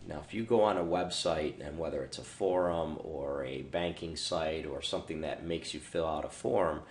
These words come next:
if you start typing in, it auto-fills that information. That's what this option is talking about. So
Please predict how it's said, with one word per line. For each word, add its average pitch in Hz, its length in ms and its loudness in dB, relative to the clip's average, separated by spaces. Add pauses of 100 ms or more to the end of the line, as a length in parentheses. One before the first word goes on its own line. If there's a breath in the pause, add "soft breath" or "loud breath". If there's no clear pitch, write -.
(440 loud breath)
if - 160 -10
you 78 80 -4
start 101 300 4
typing 95 340 0
in, 92 220 2
it 78 180 -2
auto-fills 87 680 2
that 76 140 0
information. 80 840 0 (400 loud breath)
That's 85 340 0
what 85 220 -2
this 87 240 -2
option 80 420 -2
is 67 160 -6
talking 76 400 -2
about. - 340 -10
So 69 300 -2